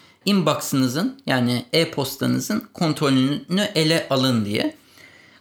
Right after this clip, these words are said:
Konu ilgimi çekti. Bana çünkü sadece iş e-postaları değil, e,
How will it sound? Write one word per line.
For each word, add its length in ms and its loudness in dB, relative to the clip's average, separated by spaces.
Konu 260 2
ilgimi 380 2
çekti. 640 -2
Bana 260 2
çünkü 580 0
sadece 600 0
iş 500 -2
e-postaları 840 0
değil, 340 -2
e, 60 -10